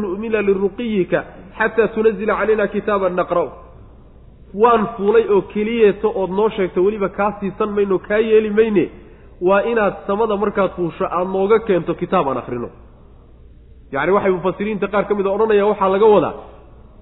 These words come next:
waxay, waxay ka wadaan hadalka isaga, markaad kor aaddood samada fuusho, ruux walba waraaq Ilaahay u soo qoray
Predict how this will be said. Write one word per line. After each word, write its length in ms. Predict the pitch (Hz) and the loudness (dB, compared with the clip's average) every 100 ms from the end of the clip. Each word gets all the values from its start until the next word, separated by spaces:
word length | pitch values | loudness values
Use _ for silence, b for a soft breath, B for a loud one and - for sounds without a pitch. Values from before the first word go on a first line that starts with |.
| - - | -20 -10
waxay, 400 | 170 202 180 208 208 208 | 2 4 4 2 0 0
waxay 260 | 220 190 | 0 0
ka 140 | 185 226 | 2 2
wadaan 260 | 202 185 | 4 2
hadalka 280 | 202 208 196 180 | 0 -2 0 -2
isaga, 320 | 202 202 131 - - - - | 0 0 0 -4 -16 -20 -12
markaad 420 | 202 226 - 214 202 | -2 0 2 -2 0
kor 140 | 240 226 190 | 2 2 2
aaddood 300 | 185 208 - | 0 0 0
samada 260 | 202 220 196 | 2 2 2
fuusho, 320 | 147 135 117 - - - - - - 190 | 0 -6 -8 -14 -18 -20 -20 -20 -12 -2
ruux 200 | 247 233 190 | 2 2 4
walba 380 | 196 190 170 | 4 4 2
waraaq 360 | 190 190 208 220 196 | 2 4 2 0 0
Ilaahay 360 | 196 190 214 214 214 | 0 2 0 -2 -6
u 40 | |
soo 240 | - 170 | 0 0
qoray 320 | 156 151 147 | 2 -2 -2